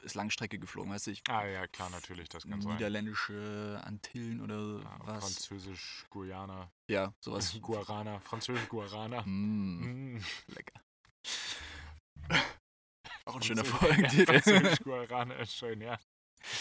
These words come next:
Speaker 1: Ja, weiß ich nicht. Aber das ist wirklich so eine Sache. Also Verständnis, klar, voll.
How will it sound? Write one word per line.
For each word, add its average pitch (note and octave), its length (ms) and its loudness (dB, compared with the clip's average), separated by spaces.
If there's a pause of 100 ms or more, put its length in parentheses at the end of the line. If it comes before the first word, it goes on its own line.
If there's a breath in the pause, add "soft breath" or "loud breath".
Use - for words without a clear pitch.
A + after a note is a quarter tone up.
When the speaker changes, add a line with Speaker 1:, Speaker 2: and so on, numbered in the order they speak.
(800 loud breath)
Speaker 1:
Ja, F#2+ 280 4 (520 loud breath)
weiß A#2 180 0
ich G#2 140 -4
nicht. B2 200 -10 (120)
Aber C#3+ 320 -2
das C#3 180 -10
ist D#3 100 -12
wirklich - 180 -8
so C#3+ 80 -8
eine C#3 80 -10
Sache. C#3+ 220 -14
Also B2+ 140 -14
Verständnis, D3 680 -8 (100)
klar, D3 360 -2 (640)
voll. - 360 -2